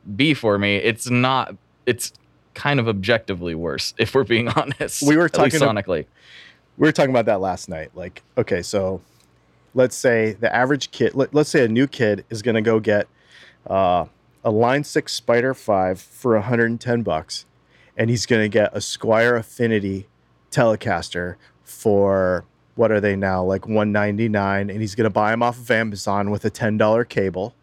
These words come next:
Speaker 2: right?
Speaker 1: Mm-hmm.
Speaker 2: And subjectively, that is the worst rig ever, and we would laugh at that.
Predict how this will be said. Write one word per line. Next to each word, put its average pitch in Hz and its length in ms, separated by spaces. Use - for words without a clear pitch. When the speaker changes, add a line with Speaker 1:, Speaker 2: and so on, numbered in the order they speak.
Speaker 2:
right? 113 320
Speaker 1:
Mm-hmm. 120 280
Speaker 2:
And 123 180
subjectively, 104 1080
that 123 180
is 110 200
the 110 100
worst 110 380
rig 98 200
ever, 90 500
and 113 200
we 131 100
would 120 180
laugh 107 320
at 82 120
that. 80 260